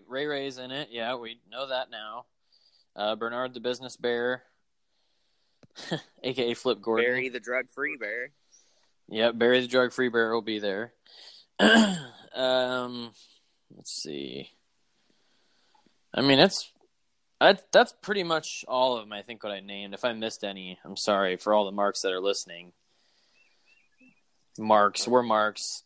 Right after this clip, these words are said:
Speaker 2: You're gonna use that term?
Speaker 1: Yeah, no. <laughs> Uh,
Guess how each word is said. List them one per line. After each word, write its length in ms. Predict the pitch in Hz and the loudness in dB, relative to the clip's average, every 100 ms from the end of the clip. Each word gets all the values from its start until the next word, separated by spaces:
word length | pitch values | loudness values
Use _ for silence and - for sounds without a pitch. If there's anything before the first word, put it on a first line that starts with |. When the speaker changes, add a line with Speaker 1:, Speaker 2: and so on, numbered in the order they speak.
| _ - - | _ -20 -10
Speaker 2:
You're 140 | 123 | -4
gonna 160 | 127 117 | -2 -4
use 240 | 110 120 | -8 -6
that 260 | 113 120 - | -4 -4 -4
term? 360 | 135 139 143 - _ _ _ _ _ - - | -4 -4 -10 -16 _ _ _ _ _ -16 -8
Speaker 1:
Yeah, 200 | 82 87 | -6 -6
no. 440 | 107 110 90 92 - | -2 0 0 -4 0
<laughs> 60 | - - 170 - - - - - - - - - _ - | 0 2 -4 -4 -20 -20 -18 -18 -18 -20 -20 -20 _ 6
Uh, 880 | 131 139 139 135 135 127 123 113 | 8 10 10 10 10 10 10 8